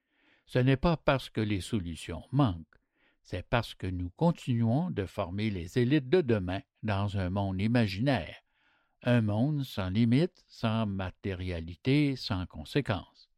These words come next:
L'université, censée éclairer la société, se contente trop souvent d'en reproduire les aveuglements. Il est temps de renverser ce paradigme,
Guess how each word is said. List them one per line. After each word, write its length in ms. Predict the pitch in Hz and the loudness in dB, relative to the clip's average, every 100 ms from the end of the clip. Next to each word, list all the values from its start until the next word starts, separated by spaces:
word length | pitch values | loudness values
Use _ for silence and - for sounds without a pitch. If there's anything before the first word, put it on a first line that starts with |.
| _ _ _ _ _ - | _ _ _ _ _ -2
L'université, 880 | 127 131 113 107 101 - - 156 196 | 2 4 4 0 -2 -6 0 2 0
censée 480 | - 117 95 - 104 | -4 -6 -4 -4 -4
éclairer 520 | 80 - 104 95 123 | -4 -6 -6 -2 -2
la 160 | 95 73 | -2 -6
société, 680 | - 92 - - - 143 147 _ _ - _ _ | -10 -10 -10 -14 -2 -2 -2 _ _ -20 _ _
se 140 | - | -6
contente 540 | 92 - 92 - 80 - - | -6 -4 -8 -6 -10 -10 -4
trop 240 | 123 160 | 0 0
souvent 460 | - 101 95 147 160 | 0 -4 0 0 -2
d'en 240 | 110 73 73 - | -8 -10 -10 0
reproduire 840 | 147 - 113 95 120 160 151 113 139 - | 0 0 -4 -2 -2 0 0 -2 -8 -10
les 300 | 120 113 113 _ _ - 95 | -2 -2 -2 _ _ -10 -8
aveuglements. 640 | 78 80 90 127 117 - _ _ _ _ _ _ _ _ _ - | -6 -8 0 0 0 -4 _ _ _ _ _ _ _ _ _ 0
Il 160 | 156 135 | 2 4
est 200 | 101 - | 0 -2
temps 320 | 87 110 104 | -4 0 2
de 140 | 120 | 2
renverser 760 | 95 95 104 92 90 - 160 139 | 0 0 -2 -2 -6 -2 0 0
ce 300 | - 82 78 | -2 -6 -6
paradigme, 840 | - 82 82 78 139 147 127 82 | -8 -8 -8 0 2 2 2 -4